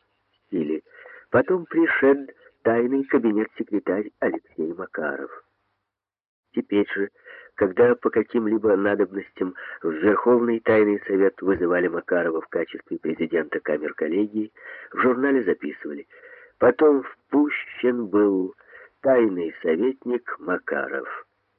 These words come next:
или "Допущен был тайный советник Макаров".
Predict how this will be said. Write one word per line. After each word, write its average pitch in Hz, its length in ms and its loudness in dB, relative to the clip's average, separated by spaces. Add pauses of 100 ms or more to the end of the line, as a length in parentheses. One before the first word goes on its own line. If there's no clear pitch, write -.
(140)
или - 380 -4 (400)
"Допущен 131 1120 0
был 107 400 2 (360)
тайный 127 500 2 (120)
советник 80 720 -2
Макаров". 69 640 -8